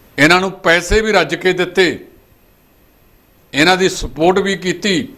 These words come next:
ਪਹਿਲਾਂ ਦੋ ਹਜ਼ਾਰ ਚੌਦਾਂ 'ਚ ਬਹੁਤ ਸਪੋਰਟ ਕੀਤੀ, ਪਰ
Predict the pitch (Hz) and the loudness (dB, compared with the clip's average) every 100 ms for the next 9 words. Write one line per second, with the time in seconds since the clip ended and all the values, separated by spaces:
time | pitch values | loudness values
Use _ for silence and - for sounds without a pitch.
0 | - _ _ _ _ _ _ _ _ _ | -20 _ _ _ _ _ _ _ _ _
1 | _ _ _ - 165 202 180 170 175 185 | _ _ _ 2 2 2 0 0 2 4
2 | 190 185 185 185 185 202 196 185 202 202 | 2 0 -2 0 2 2 0 0 0 0
3 | 156 180 185 - 175 175 190 131 - - | -4 0 0 0 -4 -2 -2 -2 -6 -20
4 | _ _ _ _ _ _ _ _ _ _ | _ _ _ _ _ _ _ _ _ _
5 | _ _ - _ _ _ _ _ _ _ | _ _ -20 _ _ _ _ _ _ _
6 | _ _ _ - 123 | _ _ _ 2 2